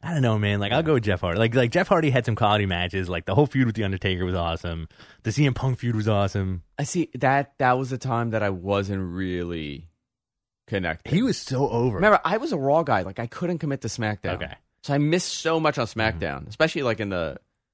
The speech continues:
Speaker 2: early two thousands, like, the good SmackDown.
Speaker 1: He was so over. It was ridiculous.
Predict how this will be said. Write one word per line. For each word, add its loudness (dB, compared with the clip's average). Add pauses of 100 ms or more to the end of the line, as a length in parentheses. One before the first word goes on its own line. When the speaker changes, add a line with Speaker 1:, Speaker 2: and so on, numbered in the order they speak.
(520)
Speaker 2:
early 2
two -4
thousands, -2 (100)
like, -6
the -6
good -4
SmackDown. -14
Speaker 1:
He 0
was 0
so 0
over. -4
It -8
was -8
ridiculous. -10